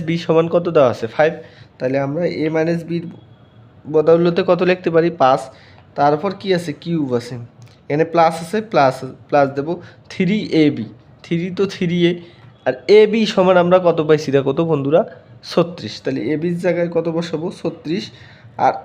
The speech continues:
a মাইনাস b, a মাইনাস b এর মান কত? ফাইভ, তাই না? এখন দেখো, ফাইভের ওপর কিউব মানে পাঁচ কয়বার গুণ? তিনবার গুণ। কয়বার গুণ? তিনবার গুণ। পাঁচ,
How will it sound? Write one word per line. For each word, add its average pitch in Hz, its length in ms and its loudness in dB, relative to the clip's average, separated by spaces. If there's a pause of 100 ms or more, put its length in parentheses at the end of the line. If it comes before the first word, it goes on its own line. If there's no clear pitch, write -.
(140)
a 196 40 8 (160)
মাইনাস 175 300 4 (100)
b, - 20 -14 (320)
a - 20 6 (100)
মাইনাস 185 320 4
b 190 40 -6 (100)
এর 202 120 4
মান 202 120 4 (100)
কত? 196 140 0 (280)
ফাইভ, 160 200 2 (640)
তাই 196 160 6
না? 277 80 8 (1200)
এখন 151 160 -2 (120)
দেখো, 113 160 -6 (600)
ফাইভের 165 400 2
ওপর 208 140 4 (140)
কিউব 185 220 6 (140)
মানে 156 140 4 (140)
পাঁচ 156 180 4 (100)
কয়বার 180 340 4
গুণ? 143 120 0 (180)
তিনবার 190 580 2 (100)
গুণ। 120 140 -8 (140)
কয়বার 156 340 0
গুণ? 214 140 2 (680)
তিনবার 143 380 0
গুণ। 120 120 -8 (120)
পাঁচ, 185 320 4